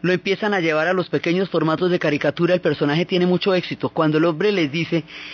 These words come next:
"Este personaje está teniendo éxito, ¿cuánto me deben por él?".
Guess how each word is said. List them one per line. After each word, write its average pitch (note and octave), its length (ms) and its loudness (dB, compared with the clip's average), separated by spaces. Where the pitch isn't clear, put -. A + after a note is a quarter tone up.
"Este A3 320 0
personaje F#3 760 0
está F3 360 -2
teniendo G#3 480 2
éxito, A#3+ 540 0
¿cuánto A3+ 520 0
me G3+ 140 0
deben G3+ 400 0
por E3+ 180 0
él?". G3 320 0